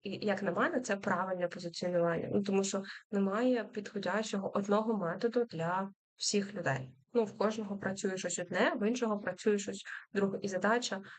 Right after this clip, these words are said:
ну, там, наставника, тренера, дати людині обрати і допомогти йти тим шляхом, який він обрав. Не критикувати, не казати, що «ой, тільки там мій метод хороший, ой, тільки це працює». Ні, дати людині вибір. І повертаємося до того, що, типу, про цінність свобода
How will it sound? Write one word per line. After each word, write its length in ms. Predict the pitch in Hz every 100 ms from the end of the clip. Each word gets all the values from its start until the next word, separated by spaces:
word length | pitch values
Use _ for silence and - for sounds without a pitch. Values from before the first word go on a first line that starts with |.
| _
ну, 80 | 220
там, 180 | 175 165
наставника, 1120 | 165 - 208 247 240 214 214 196 190 180 170
тренера, 560 | 170 175 196 240 226 185 - - -
дати 320 | 202 214 214
людині 400 | 180 180 208 208
обрати 640 | - 196 185 170 190 196 -
і 80 | 202
допомогти 600 | 202 190 180 - - 220
йти 480 | - 131 185 254 269
тим 140 | 180
шляхом, 480 | 190 175 - 190 247
який 260 | 202 - 175
він 180 | 180 175
обрав. 340 | 165 143 131 - _
Не 160 | 190 220
критикувати, 760 | 277 269 285 294 254 240 233
не 120 | 190
казати, 380 | 185 196 208 208
що 140 | 208 208
«ой, 140 | 226
тільки 240 | 240 254 247
там 140 | 240
мій 160 | 240 247
метод 280 | 254 254 247
хороший, 520 | 240 220 220 208 202 - - -
ой, 120 | 226
тільки 180 | 247 233
це 140 | 233
працює». 380 | 226 220 - 196
Ні, 340 | 202 226 202 175 - _
дати 300 | 196 214 285
людині 340 | 226 196 214
вибір. 300 | 202 180 170 - - - -
І 80 | 247
повертаємося 580 | 240 247 247 254 254 240
до 80 | 208
того, 260 | - 220
що, 120 | 208 -
типу, 220 | 190 - - -
про 120 | -
цінність 380 | 240 247 247 240
свобода 500 | 233 233 311 466 214